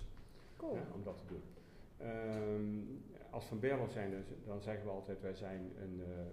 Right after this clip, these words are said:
Speaker 2: designgedreven innovatiebureau. Dus dat wil zeggen dat wij eigenlijk de klant centraal zetten. Dus, eh, wij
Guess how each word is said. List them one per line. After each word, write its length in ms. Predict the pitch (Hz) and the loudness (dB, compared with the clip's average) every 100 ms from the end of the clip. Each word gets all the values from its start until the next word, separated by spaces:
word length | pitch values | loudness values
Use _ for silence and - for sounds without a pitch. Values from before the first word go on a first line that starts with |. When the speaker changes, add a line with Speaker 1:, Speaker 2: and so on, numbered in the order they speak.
| - - | -6 -8
Speaker 2:
designgedreven 720 | 98 113 117 98 101 95 90 95 - | 2 2 2 2 2 2 0 -4 -4
innovatiebureau. 760 | 95 101 120 139 131 123 123 123 - - | -6 0 0 0 2 4 4 2 -4 -6
Dus 140 | 104 | -2
dat 100 | 101 | 2
wil 120 | 95 | 2
zeggen 300 | 90 95 92 | 2 0 0
dat 200 | 92 87 | -4 -2
wij 140 | 92 92 | 0 0
eigenlijk 280 | 90 90 | -2 -6
de 60 | 92 | -6
klant 280 | - 98 87 | -2 0 0
centraal 420 | 98 92 90 82 | -2 0 0 0
zetten. 300 | - - - - - - | -2 -8 -10 -14 -14 -8
Dus, 240 | 90 87 | -8 -6
eh, 80 | 90 87 | -4 -2
wij 240 | 92 98 | 2 2